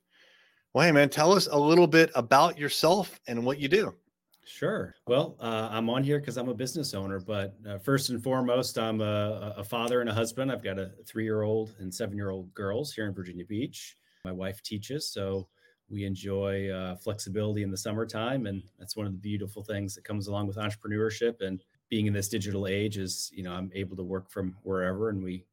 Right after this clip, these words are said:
Speaker 2: like to travel and visit family and things in the summertime. But yeah, we've been in Virginia Beach about five years now and moved out here for a job opportunity.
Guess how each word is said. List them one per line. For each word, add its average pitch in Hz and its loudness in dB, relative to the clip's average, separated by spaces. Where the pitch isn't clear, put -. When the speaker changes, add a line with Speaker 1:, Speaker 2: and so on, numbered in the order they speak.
Speaker 2:
like 98 -4
to - -14
travel 98 -2
and 98 -2
visit 98 -8
family 98 -6
and 92 -8
things 101 -4
in 104 -4
the 92 -6
summertime. 113 -2
But 123 0
yeah, 185 0
we've 143 2
been 143 6
in 143 4
Virginia 139 0
Beach 135 -2
about 113 -4
five 110 -2
years 110 -2
now 110 -4
and 98 -4
moved 107 -4
out 104 -2
here 107 -2
for 107 -2
a 104 -2
job 101 -6
opportunity. 95 -8